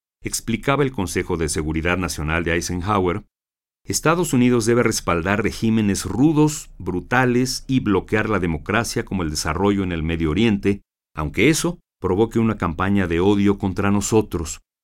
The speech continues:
como observó el presidente Eisenhower cincuenta años antes de que George W. Bush preguntara en tono plañidero, "¿Por qué nos odian?", y concluyera que debía ser porque odiaban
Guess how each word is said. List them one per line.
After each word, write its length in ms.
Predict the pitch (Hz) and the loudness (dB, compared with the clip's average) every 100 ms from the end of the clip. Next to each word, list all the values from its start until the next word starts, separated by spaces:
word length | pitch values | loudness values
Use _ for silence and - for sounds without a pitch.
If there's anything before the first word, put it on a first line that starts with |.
| _ | _
como 180 | - 92 | -6 -4
observó 340 | 82 90 87 90 | -2 -2 0 0
el 80 | |
presidente 560 | 87 80 82 85 82 82 | 0 -4 -2 -2 -2 -2
Eisenhower 680 | 80 80 76 110 127 135 131 _ | -2 -2 -4 2 4 4 0 _
cincuenta 680 | - 95 95 - 170 175 143 | -8 -4 -2 0 0 0 2
años 280 | 127 117 - | 2 2 0
antes 300 | 90 80 78 | -2 -2 -4
de 100 | 73 | -6
que 180 | - 78 | -4 -2
George 380 | 98 104 92 - | 2 2 2 -4
W. 480 | 80 85 78 80 87 | -2 0 0 0 0
Bush 420 | 78 98 120 - - _ _ - | 0 0 0 -2 -8 _ _ -6
preguntara 520 | 90 85 85 98 101 | -2 -2 -2 0 2
en 140 | 92 82 | 0 -2
tono 280 | 87 82 | -2 -2
plañidero, 720 | 80 80 80 85 98 101 101 - _ _ _ _ _ - | -2 -2 0 2 4 4 0 -8 _ _ _ _ _ -10
"¿Por 240 | 98 98 | -8 -8
qué 160 | - 135 | -4 2
nos 280 | 131 127 101 | 2 2 0
odian?", 500 | 85 78 73 71 - _ _ _ - | 0 -2 -4 -8 -14 _ _ _ -20
y 80 | - | -8
concluyera 640 | 85 78 80 87 104 110 | -6 -4 -2 2 2 2
que 100 | 104 | -2
debía 260 | 90 82 78 | 0 0 0
ser 300 | 113 120 135 - _ _ _ - | 2 0 0 -10 _ _ _ -12
porque 280 | 82 76 80 | -10 -6 -6
odiaban 600 | 78 95 101 95 92 | -2 0 2 0 -4